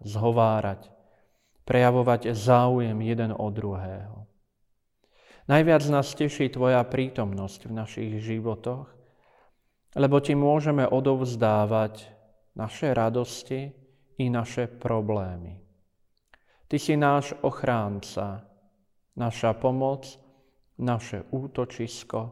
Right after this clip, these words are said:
K Tebe prichádzame vždy a radi a svojim životom ťa chceme vyznávať.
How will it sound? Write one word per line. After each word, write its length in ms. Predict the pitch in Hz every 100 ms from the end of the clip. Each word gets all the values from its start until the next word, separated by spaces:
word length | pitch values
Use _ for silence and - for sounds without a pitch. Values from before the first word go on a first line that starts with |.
| _ _ _ _ _ _ _ _ _ -
K 20 |
Tebe 240 | - 156 147
prichádzame 800 | - 143 - 143 139 143 135 120
vždy 320 | 117 127 127
a 240 | - 120
radi 400 | 123 110 104 98 90 _ _ _ _ _ _ _ _ _ -
a 420 | 107 107 107 110 113 - _ _
svojim 400 | - 156 147 135
životom 720 | 117 131 131 127 127 107 104 104 - _ _ _ _ _ -
ťa 80 | 135 -
chceme 320 | - 131 117
vyznávať. 880 | 107 101 104 101 92 92 85 -